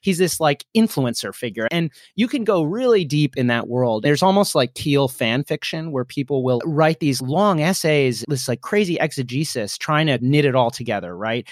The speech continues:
Knitting it together as, "Oh, this is all about René Girard, who's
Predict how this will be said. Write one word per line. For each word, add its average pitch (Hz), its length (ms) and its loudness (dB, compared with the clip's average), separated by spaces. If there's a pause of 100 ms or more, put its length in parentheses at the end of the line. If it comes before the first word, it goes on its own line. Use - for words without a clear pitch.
Knitting 170 400 2
it 151 100 0
together 143 420 2
as, 123 380 2
"Oh, 165 180 4
this 165 160 -2
is 151 140 -4
all 180 160 4
about 160 280 4
René 143 260 0
Girard, 127 480 0
who's 110 200 -14